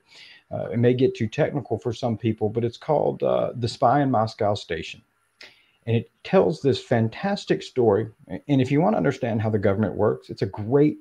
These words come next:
insight into how it works. A-, and the short of the long there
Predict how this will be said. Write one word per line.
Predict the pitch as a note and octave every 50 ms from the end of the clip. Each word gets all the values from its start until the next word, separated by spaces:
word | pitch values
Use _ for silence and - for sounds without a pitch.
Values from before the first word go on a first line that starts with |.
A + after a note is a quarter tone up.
| _ _ -
insight | C3+ B2 B2 A2+ A2+ - - - D#2+ E2 - -
into | A2 G#2+ G#2 A2
how | G2 F#2 - G#2
it | G2+ -
works. | F#2 G2 F2 - - - - - - - A#2
A-, | A#2+ - -
and | B2 A#2 A#2
the | A2+ G#2+ - - - - - - - - _ -
short | - - - G3+ G3+ F#3+
of | F#3 D3+
the | C#3+
long | C3 B2 B2 B2 C3 C3+ A#2+ G#2+
there | G2+ G#2+ G#2 G#2+ A2+ - -